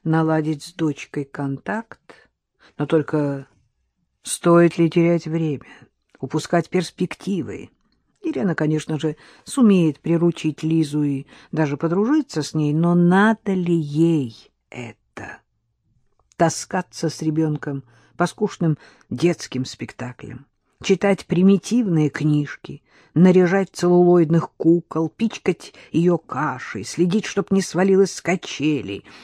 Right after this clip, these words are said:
выслушивать наставления врачей и по истечении года самой превратиться в клушу, подобную многим здесь, на Рублевке.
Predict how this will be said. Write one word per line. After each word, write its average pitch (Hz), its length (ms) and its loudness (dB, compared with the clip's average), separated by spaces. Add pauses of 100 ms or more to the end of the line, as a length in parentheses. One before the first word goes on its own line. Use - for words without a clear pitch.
(120)
выслушивать 208 580 2
наставления 202 600 2
врачей 147 840 -4 (360)
и 196 120 0
по 196 200 8
истечении 175 640 0
года 165 300 4
самой 277 340 2
превратиться 165 680 -2
в - 80 -18
клушу, - 560 -4 (240)
подобную 160 500 2
многим 165 420 6
здесь, 160 320 4
на 156 120 2
Рублевке. 151 640 -6